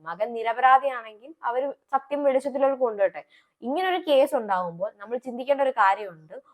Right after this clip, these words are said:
ഒരു എം എൽ എയുടെ സ്ഥലത്തെ എം എൽ എയുടെ മകനാണ് ഇങ്ങനെ ഒരു കേസിൽ അകപ്പെട്ടെന്ന് പറയുമ്പോൾ സ്വാഭാവികമായിട്ടും ആ ഒരു വാർത്തയ്ക്ക് മാത്രം ശ്രദ്ധ കൂടും. ആദ്യം പറയുന്നു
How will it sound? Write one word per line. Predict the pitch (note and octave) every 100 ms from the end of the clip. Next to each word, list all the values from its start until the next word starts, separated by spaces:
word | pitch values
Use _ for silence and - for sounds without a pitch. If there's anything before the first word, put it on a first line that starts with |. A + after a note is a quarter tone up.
| -
ഒരു | B3+
എം | D4 C4 C#4
എൽ | D4+ D4+
എയുടെ | C#4
സ്ഥലത്തെ | A#3+ A3+ G#3+ A3+ B3
എം | A3+ A#3
എൽ | B3
എയുടെ | B3+
മകനാണ് | B3 G#3 G3+ B3 A3 G#3 A#3+ C4+
ഇങ്ങനെ | A#3 A3+ A#3
ഒരു | A#4+
കേസിൽ | G#3 G#3 A3+ A3+
അകപ്പെട്ടെന്ന് | F#3+ G#3+ G#3 G3+ G#3+
പറയുമ്പോൾ | G3 F3 E3+ G#3+
സ്വാഭാവികമായിട്ടും | - C4+ C#4+ D4 D4 D4+ C#4+
ആ | C#4+ E4+
ഒരു | F4 E4+
വാർത്തയ്ക്ക് | D#4+ C4+ C4+ C#4 C#4+
മാത്രം | C4+ B3 B3+ C4
ശ്രദ്ധ | C4 A3+ B3+
കൂടും. | B3+ C4 F#3+ - _ _ _ _ _ _ _ _ _ _ _ _
ആദ്യം | E3+ F3+ D4+ F4+
പറയുന്നു | F4+ E4 D#4 D4+